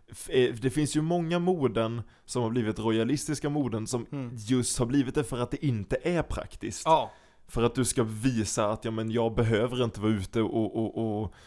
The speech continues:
Speaker 1: eh, odla hela dagen,
Speaker 2: Precis.
Speaker 1: utan jag, jag kan sitta i mina ballongbyxor och,
Speaker 2: Ja.
Speaker 1: och, och chilla liksom.
Speaker 2: Det, det, vet du vad, det är nog nästan lite, lite att det nästan meningen att det är att det inte ska vara praktiskt egentligen. Som att
Speaker 1: Mm.
Speaker 2: jag är så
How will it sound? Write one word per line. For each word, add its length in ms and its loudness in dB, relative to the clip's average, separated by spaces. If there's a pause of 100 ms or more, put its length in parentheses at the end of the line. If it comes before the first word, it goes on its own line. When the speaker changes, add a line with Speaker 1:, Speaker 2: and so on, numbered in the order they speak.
(180)
Speaker 1:
eh, 400 -2 (280)
odla 540 -2 (260)
hela 340 0
dagen, 460 -4
Speaker 2:
Precis. 220 -2
Speaker 1:
utan 100 0
jag, 240 0 (320)
jag 200 0
kan 160 0
sitta 320 -2
i 20 0
mina 220 -2
ballongbyxor 760 -4
och, 60 -14 (840)
Speaker 2:
Ja. 260 8
Speaker 1:
och, 360 0
och 80 -2
chilla 480 0
liksom. 280 -4 (260)
Speaker 2:
Det, 160 -4
det, 160 -4
vet 180 -2
du 80 -8
vad, 180 4
det 140 2
är 60 2
nog 140 0
nästan 280 0
lite, 200 -4 (180)
lite 260 -2
att 100 -4
det 80 -2
nästan 320 -2 (600)
meningen 960 0
att 180 -2
det 80 0 (260)
är 280 4
att 160 2
det 140 -4
inte 500 0
ska 180 0
vara 160 -4
praktiskt 640 -6
egentligen. 400 -6
Som 160 -4
att 340 -4
Speaker 1:
Mm. 160 2
Speaker 2:
jag 520 8
är 60 2
så 500 2